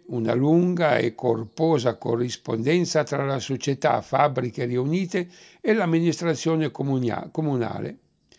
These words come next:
e una lieve forma di insofferenza per i piccoli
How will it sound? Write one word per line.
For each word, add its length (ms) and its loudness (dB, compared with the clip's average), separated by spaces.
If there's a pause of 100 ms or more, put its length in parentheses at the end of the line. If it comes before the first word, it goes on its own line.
(400)
e 380 4 (180)
una 300 4
lieve 520 4
forma 480 0
di 240 -2
insofferenza 1000 0
per 180 -2
i 80 -4
piccoli 640 -4